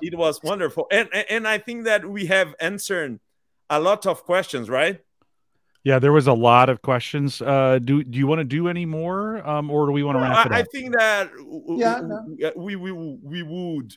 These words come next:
Speaker 1: uh, make people tired, uh, with, uh,
Speaker 2: <laughs>
Speaker 1: more. Yeah,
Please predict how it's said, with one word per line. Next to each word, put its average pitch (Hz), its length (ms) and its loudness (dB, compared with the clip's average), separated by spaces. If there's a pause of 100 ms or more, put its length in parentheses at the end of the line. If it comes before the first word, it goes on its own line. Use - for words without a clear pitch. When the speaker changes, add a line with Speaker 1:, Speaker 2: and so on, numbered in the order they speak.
(400)
Speaker 1:
uh, 143 360 -2
make 165 300 -6
people 165 300 -6
tired, 175 680 0 (140)
uh, 143 340 0
with, 139 320 -10
uh, 123 220 -2
Speaker 2:
<laughs> 117 100 -10
Speaker 1:
more. 165 540 0 (280)
Yeah, 131 180 -10